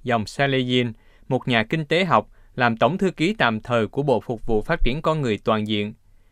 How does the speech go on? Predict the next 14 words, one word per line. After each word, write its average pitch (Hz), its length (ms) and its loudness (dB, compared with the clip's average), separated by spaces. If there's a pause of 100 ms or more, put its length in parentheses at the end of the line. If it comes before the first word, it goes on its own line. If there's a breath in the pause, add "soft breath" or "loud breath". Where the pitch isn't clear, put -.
(260)
Đồng 120 220 -2
thời, 113 300 0
Ngài 107 180 -2
cũng 139 200 -4
bổ 117 120 0
nhiệm 131 280 -4
Sơ 139 320 0
làm 110 260 0
đại 107 220 0
diện 107 220 -2
của 120 120 -8
Ủy 117 180 -2
ban 135 220 0
covid 147 280 -2